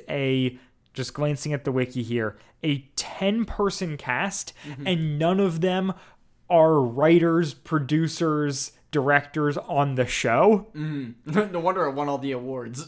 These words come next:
Speaker 2: <laughs>
Speaker 1: Like, they're all
Speaker 2: Yeah.
Speaker 1: hired actors
Speaker 2: Yeah.
Speaker 1: doing all these parts, which is not, like, for a ten ep-, or, like, a ten character deep show is mighty impressive.
Speaker 2: Mm-hmm.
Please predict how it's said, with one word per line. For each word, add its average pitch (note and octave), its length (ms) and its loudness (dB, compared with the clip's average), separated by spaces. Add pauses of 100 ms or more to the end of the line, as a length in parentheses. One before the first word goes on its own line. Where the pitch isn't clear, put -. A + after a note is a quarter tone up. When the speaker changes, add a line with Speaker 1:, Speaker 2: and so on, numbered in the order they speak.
Speaker 2:
<laughs> C3+ 80 -8
Speaker 1:
Like, G3 240 8
they're G3 320 6
all F#3+ 480 10
Speaker 2:
Yeah. F3 120 -14
Speaker 1:
hired E3+ 640 4
actors C#3 800 2
Speaker 2:
Yeah. C#3 240 2
Speaker 1:
doing D#3+ 300 6
all D3 180 8
these C3 240 2
parts, A#2+ 500 0
which E3 280 -6
is D3+ 120 -6
not, D#3 320 -2
like, C3+ 280 0 (200)
for E3+ 380 4
a D#3+ 260 0 (200)
ten E3+ 460 -2
ep-, E3 260 2
or, E3 160 6
like, C#3+ 140 4
a C3+ 60 -2
ten D#3+ 320 -6
character C#3+ 460 -2
deep B2+ 320 -6
show A#2 540 0 (200)
is A#2 360 -4
mighty A#2+ 440 -2
impressive. G#2 760 -8
Speaker 2:
Mm-hmm. A#2+ 600 -10